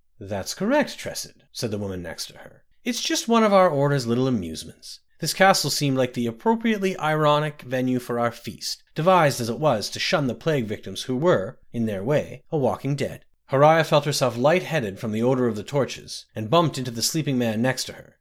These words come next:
He fell face forward onto the table. "Poor Esrarok Sirif," said a neighboring man,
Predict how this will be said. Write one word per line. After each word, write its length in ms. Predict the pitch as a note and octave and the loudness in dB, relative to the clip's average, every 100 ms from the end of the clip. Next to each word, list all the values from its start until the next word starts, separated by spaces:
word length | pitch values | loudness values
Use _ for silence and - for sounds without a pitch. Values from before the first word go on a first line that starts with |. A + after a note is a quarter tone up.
| _ | _
He 120 | G#2+ | -12
fell 280 | - G2+ F#2 | -4 -4 -4
face 360 | - C#3 E3 | -2 -2 -2
forward 400 | - C3+ G#2+ F#2+ | 0 0 0 -2
onto 220 | F#2+ G#2 | -6 -6
the 80 | G#2+ | -6
table. 460 | A2 A2 F2 - _ _ | -8 -8 -10 -14 _ _
"Poor 320 | - E3+ F#3+ | -2 6 6
Esrarok 480 | F3 E3+ F3+ F3 F3 | 6 2 0 0 0
Sirif," 500 | - - G2+ A2 - - | -2 -2 -2 -6 -12 -14
said 220 | - G#2+ | -8 -6
a 80 | G2+ | -6
neighboring 420 | G#2 G2+ G2 G2 | -6 -6 -8 -8
man, 300 | F#2+ G#2 | -8 -10